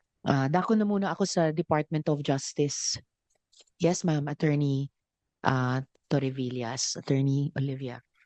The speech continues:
So, ma'am, ah, pwede niyo po ba kaming bigyan ng general update,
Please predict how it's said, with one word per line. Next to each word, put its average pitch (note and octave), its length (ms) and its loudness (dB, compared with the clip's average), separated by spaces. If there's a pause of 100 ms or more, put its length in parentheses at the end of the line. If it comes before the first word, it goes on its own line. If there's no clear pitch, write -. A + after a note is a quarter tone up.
(440)
So, A3+ 160 0
ma'am, B3 320 0 (100)
ah, G3 400 2 (1120)
pwede A3 280 2
niyo A3 360 4
po G#3 180 2
ba F3+ 100 4
kaming F3 360 2
bigyan D#3+ 280 2
ng D#3+ 80 0
general D3+ 520 2
update, C#3 500 -2